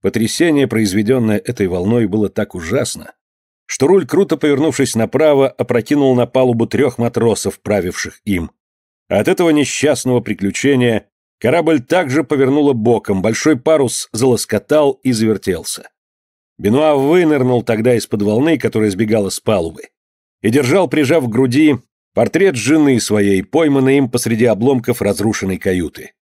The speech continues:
«Нет, я не дам пропасть моей Катерине!» говорил он, «ибо моя бедная супруга». Он не мог договорить, увидев ужасное положение корабля. «Мы погибли!» воскликнул шкипер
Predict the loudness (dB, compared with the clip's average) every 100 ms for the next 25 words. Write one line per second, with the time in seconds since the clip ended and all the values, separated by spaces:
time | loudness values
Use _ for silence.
0 | _ -4 -2 0 0 2 2 0 -2 0
1 | 0 2 0 2 2 2 0 -2 0 0
2 | 2 0 0 -4 -2 2 2 2 0 -2
3 | -4 -2 -2 0 0 2 2 0 -4 _
4 | _ -2 0 2 0 0 -2 -2 -12 _
5 | _ _ -4 -2 0 0 2 2 2 2
6 | 0 -2 -2 0 0 0 0 0 0 2
7 | 2 2 2 -2 _ _ _ _ _ _
8 | _ -4 0 2 2 2 4 2 0 -2
9 | 0 2 2 0 -2 -6 -4 0 0 -2
10 | -4 -6 -2 -2 -2 -4 -4 -4 -2 -2
11 | -2 -6 -8 -6 -8 -10 -18 _ _ _
12 | _ _ -8 -4 -2 -2 -2 0 0 0
13 | 2 2 -2 -4 -4 -2 -2 -2 -2 -4
14 | -4 -4 -2 0 -2